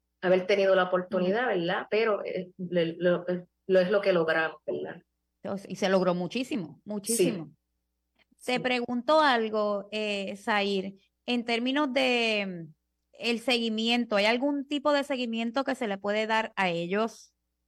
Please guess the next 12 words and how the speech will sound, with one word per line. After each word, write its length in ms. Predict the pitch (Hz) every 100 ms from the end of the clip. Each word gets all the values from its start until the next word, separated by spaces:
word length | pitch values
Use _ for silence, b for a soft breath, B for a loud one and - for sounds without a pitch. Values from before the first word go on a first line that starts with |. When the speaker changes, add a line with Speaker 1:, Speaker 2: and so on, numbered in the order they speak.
| _ _
Speaker 2:
una 300 | - 208 185
vez 140 | 190 214
estén 320 | 202 208 196
en 140 | 202
los 80 | 202
diferentes, 720 | 190 196 180 175 202 190 190 -
este, 460 | 190 175 185 175
santuarios, 580 | 175 185 180 180 185 202
en 120 | 208
los 100 | 196
diferentes 460 | 180 175 165 165 185
lugares? 520 | 196 170 151 151 _